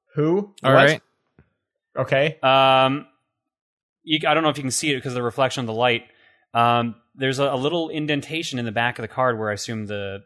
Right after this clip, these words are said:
Speaker 3: the N F C chip sits. So they don't even technically sit flush if you stack them together, which is another interesting thing for trying to keep them in order. But, um,
Speaker 1: Okay,
Speaker 3: I don't know.
Speaker 1: sure.
Speaker 3: They, they seem pretty straightforward. Um, if any of them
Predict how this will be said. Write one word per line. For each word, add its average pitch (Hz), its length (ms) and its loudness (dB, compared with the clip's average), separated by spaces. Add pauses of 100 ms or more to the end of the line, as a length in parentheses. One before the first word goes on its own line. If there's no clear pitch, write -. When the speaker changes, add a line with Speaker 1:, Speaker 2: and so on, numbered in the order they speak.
Speaker 3:
the 110 80 -8
N 107 80 -4
F 98 80 -8
C 123 140 -12
chip 113 220 -8
sits. - 440 -14 (440)
So 123 300 2
they 135 100 2
don't 196 180 0
even 202 240 -2
technically 160 460 -8
sit - 300 -6
flush - 540 -8
if 131 160 -14
you 104 240 -10
stack 101 360 -6
them 170 120 -10
together, 180 360 -4
which 120 160 -8
is 110 100 -10
another 110 280 -4
interesting 123 320 -8
thing 131 200 -8
for 135 100 -14
trying 127 220 -6
to 123 40 -10
keep 123 200 -14
them 131 320 -12
in 127 120 -10
order. 151 340 -6 (920)
But, 120 300 2
um, 117 320 2
Speaker 1:
Okay, 104 320 -8
Speaker 3:
I 117 80 0
don't 139 100 2
know. 170 80 2
Speaker 1:
sure. 104 200 -6 (180)
Speaker 3:
They, 120 440 -4
they 107 120 -6
seem 120 200 -10
pretty 127 180 -8
straightforward. 123 520 -2 (800)
Um, 104 480 2 (320)
if 127 240 -6
any 135 220 2
of 131 80 -2
them 135 400 -2